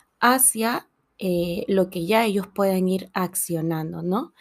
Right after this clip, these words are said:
Eh, y no solamente es crear eso, sino es que hacer toda la planificación de hacer publicidad, de lanzar algunas cosas en redes sociales,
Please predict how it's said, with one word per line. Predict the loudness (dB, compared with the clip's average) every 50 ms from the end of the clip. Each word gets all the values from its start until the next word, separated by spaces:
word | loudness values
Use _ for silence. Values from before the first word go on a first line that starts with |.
| -20 -20 -20 -20 -20 -20 -20 -20 -20 _ _ _ _
Eh, | -4 -2 0 0 0 0 0 0 0 -2 -4 -2
y | -2 0
no | 0 0 -2
solamente | -4 -4 -4 -4 -4 -4 -4 -4 -4
es | -4 -4 -4
crear | -4 -4 -4 -4 -4
eso, | -4 -4 -4 -6 -6
sino | -8 -4 -2 -2 -2
es | -2 -4
que | -6 -10
hacer | -10 -8 -8 -10 -8
toda | -6 -4 -2 -2 -2
la | -4 -4 -4
planificación | -4 -4 -2 -4 -4 -6 -8 -6 -6 -6 -6 -4 -4 -4 -4 -4 -6 -8 -12 _ _ -20 -20 -20 _ _ _
de | -10 -6 -2 -2 0 0 0 0 0 0 0 0 0 -2 -2 -4 -6 -8 -10 -14 _ _ _ -18 -8 -6
hacer | -4 -4 -2 -4 -6 -6
publicidad, | _ -4 -4 -2 -2 -2 -4 -4 -4 -4 -2 -2 -2 -2 -2 -4 -6 -10 _ _ -20 -20 _ _ _
de | -2 0 2
lanzar | 2 2 0 -2 -2 -2 -2
algunas | -2 0 -2 -2 -2 -4 -8
cosas | -8 -6 -6 -6 -6 -6
en | -6 -6
redes | -6 -4 -4 -4 -4 -6
sociales, | -6 -8 -8 -8 -6 -8 -6 -6 -6 -6 -6 -6 -8 -8 -10 -12